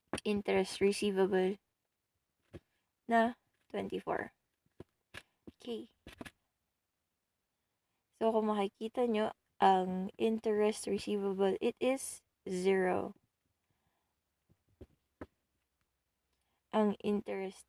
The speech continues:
income, it has an abnormal balance na twenty-four.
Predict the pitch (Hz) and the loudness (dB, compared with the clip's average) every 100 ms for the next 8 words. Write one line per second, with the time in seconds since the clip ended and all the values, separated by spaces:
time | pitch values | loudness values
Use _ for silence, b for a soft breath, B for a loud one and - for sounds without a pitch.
0 | - 214 208 202 220 196 196 196 - _ | -4 -2 -2 -4 -4 -2 -2 -6 -12 _
1 | _ _ _ _ _ _ _ _ _ _ | _ _ _ _ _ _ _ _ _ _
2 | _ 208 208 196 185 185 185 180 _ - | _ -2 2 0 -2 -4 -4 -4 _ -14
3 | - 190 185 185 180 190 180 180 180 - | -8 -2 0 0 0 0 0 0 -2 -6
4 | 220 254 _ _ _ _ _ _ _ - | -8 -8 _ _ _ _ _ _ _ -8
5 | 202 190 196 - 196 202 233 | -6 -4 -8 -6 -4 -4 -6